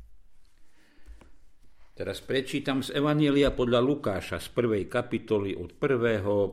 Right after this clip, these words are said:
po štvrtý verš. Keďže sa mnohí pokúsili rad radom vyrozprávať udalosti, ktoré sa u nás stali, ako nám ich podali tí, čo od počiatku boli očitými svedkami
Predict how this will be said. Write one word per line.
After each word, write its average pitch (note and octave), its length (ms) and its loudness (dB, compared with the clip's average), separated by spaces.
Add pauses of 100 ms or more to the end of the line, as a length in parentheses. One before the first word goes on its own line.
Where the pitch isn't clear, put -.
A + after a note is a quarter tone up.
po F#2 160 -2
štvrtý A#2+ 640 0
verš. G#2+ 360 -2 (1500)
Keďže A2+ 400 0
sa C3+ 180 -2
mnohí D#3 480 0
pokúsili B2+ 720 0
rad G#2+ 300 0
radom G#2 420 -2
vyrozprávať G2 920 -2
udalosti, F2 880 -4 (320)
ktoré D3+ 460 4
sa - 400 -4
u C3 80 2
nás G2+ 260 0
stali, - 680 -8 (760)
ako D3+ 280 2
nám D3 240 6 (120)
ich B2+ 280 -2
podali G#2+ 480 0
tí, B2 320 0
čo - 200 -2
od G2 200 -6
počiatku G2+ 680 -4
boli G2 280 -2
očitými A2+ 560 -2
svedkami G2 760 -6